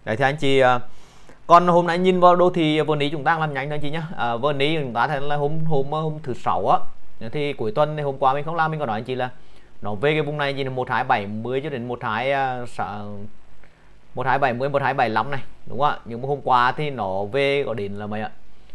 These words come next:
Ờ, một nghìn hai trăm bảy tư, đúng không ạ? Thấp nhất là một nghìn hai trăm bảy tư. Đấy. Thì cái vùng này là hôm thứ Sáu chúng ta nói là khả năng nó sẽ có những nhịp hồi. Vấn đề nhịp hồi là khối lượng như thế nào, nhưng mà hôm qua thì nó chạm với đấy. Phiên giảm.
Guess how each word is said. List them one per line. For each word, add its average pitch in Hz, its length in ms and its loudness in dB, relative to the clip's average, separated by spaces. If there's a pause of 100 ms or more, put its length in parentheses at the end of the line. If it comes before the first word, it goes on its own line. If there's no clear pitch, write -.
(100)
Ờ, - 120 -6
một 127 260 -2
nghìn 139 120 -2
hai 135 100 -2
trăm 147 140 -2
bảy 123 160 2
tư, 165 260 2 (440)
đúng - 80 -10
không 143 140 -4
ạ? - 120 -12
Thấp 135 160 -8
nhất 135 120 -6
là 135 60 -6
một 131 140 -6
nghìn 131 100 -8
hai 135 100 -4
trăm 139 140 -8
bảy 117 140 -4
tư. 139 220 -4 (220)
Đấy. 101 420 -4 (380)
Thì 160 420 0 (160)
cái 165 120 0
vùng 170 260 0
này 165 120 0
là 165 60 0
hôm 160 220 0
thứ 120 160 -6
Sáu 104 220 -2
chúng 110 100 -6
ta 113 140 0
nói 135 280 -2
là 135 120 -8 (120)
khả 139 220 6
năng 113 240 -6
nó 113 160 -4
sẽ 113 100 -8
có 101 100 -8
những 123 240 -8
nhịp 123 160 -10
hồi. 180 220 4 (680)
Vấn 120 160 -4
đề 156 120 2
nhịp 156 160 -2
hồi 165 180 -2
là 165 120 -2
khối 120 120 -4
lượng 135 100 0
như 135 80 -2
thế 165 100 -2
nào, 165 220 2
nhưng 151 100 2
mà 160 60 2
hôm 151 180 0
qua 143 240 2
thì 170 80 0
nó 127 140 -2 (100)
chạm 139 200 4
với 160 100 2
đấy. 180 160 6 (880)
Phiên 135 160 -4
giảm. 147 240 6